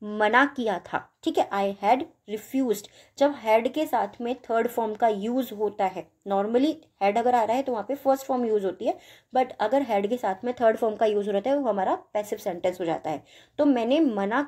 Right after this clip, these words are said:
कर दिया था to have breakfast, मैंने ब्रेकफास्ट लेने के लिए मना कर दिया था, in the hope, इस आशा में, hope means होता है आशा में, that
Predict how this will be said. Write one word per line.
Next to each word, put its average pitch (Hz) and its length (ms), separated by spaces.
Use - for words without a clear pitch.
कर 214 140
दिया 170 260
था 277 220
to 359 100
have 226 300
breakfast, 208 600
मैंने 247 260
ब्रेकफास्ट 247 600
लेने 214 300
के 254 120
लिए 247 100
मना 185 220
कर 185 160
दिया 180 160
था, 294 200
in 285 180
the 302 240
hope, 254 240
इस 370 220
आशा 220 400
में, 180 200
hope 233 200
means 262 160
होता 277 140
है 320 160
आशा 208 300
में, 180 140
that 294 340